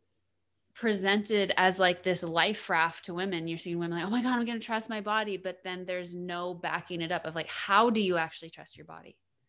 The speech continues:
That's the thing. They're sitting here saying, like, "Just trust your body." But after how long have you been dieting? Over decades?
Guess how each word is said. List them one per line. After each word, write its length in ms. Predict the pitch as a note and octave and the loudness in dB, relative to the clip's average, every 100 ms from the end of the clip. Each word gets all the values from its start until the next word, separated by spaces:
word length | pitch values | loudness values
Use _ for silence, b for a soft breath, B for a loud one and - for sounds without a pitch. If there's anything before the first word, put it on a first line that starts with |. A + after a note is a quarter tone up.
| _ _ _ _ _ | _ _ _ _ _
That's 180 | G3 G3+ | -8 -6
the 80 | A3 | -6
thing. 300 | B3+ G3+ F3 | -4 -2 -2
They're 100 | F#3+ | -2
sitting 240 | G3 A3 | -2 -2
here 120 | A3+ G#3+ | 0 -2
saying, 220 | G#3+ G#3+ | -2 -2
like, 200 | G3+ - B B | -4 -6 B B
"Just 180 | D#4+ - | -4 0
trust 240 | E4 E4 | 0 0
your 100 | D#4 | 0
body." 300 | C4+ D#4 A3+ | 2 2 0
But 240 | - A#3 - - | -2 -4 -4 -2
after 600 | C4 C4+ - C#4+ B3+ - | 0 0 -2 0 -2 -6
how 240 | - A#3+ C4 | -2 2 2
long 180 | C4+ C#4 | 2 2
have 120 | C#4 | 2
you 100 | C#4+ | 2
been 120 | C#4+ | 2
dieting? 460 | C#4+ C#4+ D4+ D#4 D#4 _ _ _ | 2 0 0 -4 -6 _ _ _
Over 240 | A3+ B3+ | -4 -2
decades? 800 | F#3+ G#3 A3 D4 D#4 E4 - - | -2 -2 -2 0 0 -2 -6 -20